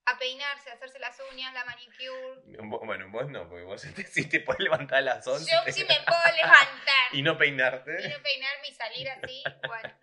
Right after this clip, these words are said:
Speaker 1: Yo
Speaker 2: Es
Speaker 1: soy el, el anti, el anticaso.
Speaker 2: <laughs> No, allá abren a las cinco de la mañana para que las mujeres puedan ir a plancharse el pelo y a hacerse las uñas o los pies antes de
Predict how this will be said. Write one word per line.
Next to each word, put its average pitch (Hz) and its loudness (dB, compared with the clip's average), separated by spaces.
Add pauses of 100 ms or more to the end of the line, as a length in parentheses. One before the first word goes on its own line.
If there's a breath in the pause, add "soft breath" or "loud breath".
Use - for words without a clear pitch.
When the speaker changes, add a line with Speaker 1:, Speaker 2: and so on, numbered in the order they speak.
(400 loud breath)
Speaker 1:
Yo - 0
Speaker 2:
Es 139 4
Speaker 1:
soy - 2
el, 311 6
el 269 -6 (180)
anti, 262 -16 (300)
el 165 -12
anticaso. - -6
Speaker 2:
<laughs> 180 -2 (280 loud breath)
No, 135 2
allá 160 -2
abren 190 -6
a - -10
las 139 -8
cinco 156 -20
de 160 -12
la 147 -10
mañana 147 -6
para 156 -6
que 147 -14
las 123 -14
mujeres 123 -10
puedan 127 -10
ir 120 -14
a 98 -12
plancharse 131 -8
el 143 -20
pelo 135 -14
y 120 -20
a 110 -2
hacerse 110 -10
las 113 -16
uñas 113 -12
o 92 -14
los 101 -14
pies 120 -8 (360 soft breath)
antes 135 0
de 113 -8